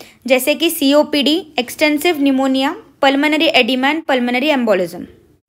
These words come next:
इसके बाद हम चलते हैं कार्डियक डिजीजेस की तरफ। तो कार्डियक डिजीजेस में जो सबसे इंपॉर्टेंट कॉज है वो है cyanotic heart disease, which consists of tetralogy of Fallot and Eisenmenger syndrome। इसके अलावा हार्ट फेलियर की वजह से भी हमें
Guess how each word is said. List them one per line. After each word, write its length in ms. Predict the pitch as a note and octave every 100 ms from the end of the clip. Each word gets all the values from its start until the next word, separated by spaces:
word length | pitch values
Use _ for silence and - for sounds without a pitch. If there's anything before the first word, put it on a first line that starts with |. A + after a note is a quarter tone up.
| -
इसके 260 | C4+ - D#4
बाद 360 | B3+ A3+ C4 D#4
हम 140 | D#4
चलते 340 | D4 C4+ B3
हैं 100 | D#4
कार्डियक 500 | D#4 C4 A3+ B3+ C4+ A#3
डिजीजेस 560 | A#3 A#3+ A3 C4 C4+ -
की 60 |
तरफ। 380 | A#3+ F#3+ G#3 - _ - - -
तो 100 | C#4+
कार्डियक 440 | C#4 B3+ C4+ E4
डिजीजेस 460 | C#4 C4+ C#4+ D#4 D4+
में 120 | D4
जो 100 | D4+
सबसे 340 | D#4 C#4+ - D#4
इंपॉर्टेंट 500 | D4 C#4 B3+ D4 C#4+
कॉज 240 | C4+ C4
है 60 | D4
वो 140 | C#4+
है 100 | D4
cyanotic 1160 | - _ _ _ - C#4+ A#3+ A#3 B3 B3 G3+ C4+
heart 220 | A3+ G3
disease, 420 | G#3 E3 D#3+ - - -
which 220 | B3+ B3+ -
consists 500 | A#3+ A#3 C4+ - C4+
of 120 | -
tetralogy 580 | A3+ A3 B3+ B3 A#3+ C4+
of 100 | -
Fallot 420 | A3 G#3+ A#3+ C4+
and 180 | D4 B3
Eisenmenger 540 | B3 B3+ A#3 G#3+ G#3
syndrome। 460 | - G3+ F3 G3 F#3+ F#3+ - - - C4+
इसके 260 | - D#4
अलावा 420 | D4+ D4+ D4+ D#4+ F4
हार्ट 260 | D4 D4 C#4+
फेलियर 340 | D#4+ D4 D4+
की 160 | C#4+ D#4+
वजह 260 | C#4+ B3+ C#4
से 160 | D4
भी 200 | A#3+ D4+
हमें 440 | C#4+ B3 B3+ C#4+